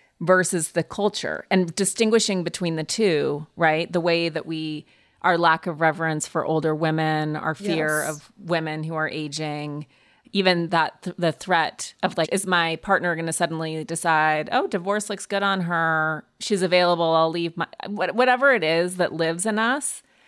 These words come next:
Speaker 1: and then figuring out from that
Speaker 2: Yes.
Speaker 1: what is who we are versus, like, the culture that's driving these narratives.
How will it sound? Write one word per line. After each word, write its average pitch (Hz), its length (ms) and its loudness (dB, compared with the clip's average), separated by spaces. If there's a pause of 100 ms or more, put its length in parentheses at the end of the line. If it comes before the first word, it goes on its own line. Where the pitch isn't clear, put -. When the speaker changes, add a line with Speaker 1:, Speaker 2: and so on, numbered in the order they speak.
(200)
Speaker 1:
and 185 160 2
then 180 140 2
figuring 180 500 0
out 170 280 0
from 170 220 -4
that 160 520 0 (920)
Speaker 2:
Yes. 214 120 6
Speaker 1:
what 190 180 4
is 185 180 0
who 190 140 0
we 170 120 0
are 165 280 4
versus, 156 440 -6
like, 151 360 -2
the 165 80 -6
culture 165 440 -4
that's 143 240 -10
driving 151 400 -2
these 143 200 -14
narratives. 156 720 -12